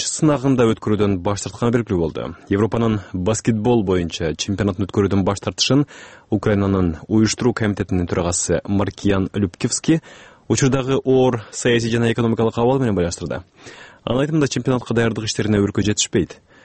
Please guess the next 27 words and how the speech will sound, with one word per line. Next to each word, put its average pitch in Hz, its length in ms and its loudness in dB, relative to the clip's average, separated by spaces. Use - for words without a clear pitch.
Украинадагы 120 500 2
татаал 131 460 0
финансылык 95 500 -2
абал 123 360 2
андай 110 280 2
таймашты 104 420 -2
өткөрүүгө 95 560 2
жол 104 280 2
бербейт, 110 380 2
деген 90 320 -2
Любкевский 104 600 -2
азыр 117 320 -6
өкмөт 131 400 -2
башка 123 360 0
маанилүү 127 360 2
иштер 107 160 0
менен 90 400 0
алек 104 380 0
экендигин 82 340 -4
кошумчалады. 80 560 -8
Литванын 139 440 4
президенти 143 640 0
Даля 113 500 0
Грибаускайте 104 1000 0
Орусиянын 135 560 4
Крымдагы 113 580 2
аракеттерин 113 680 0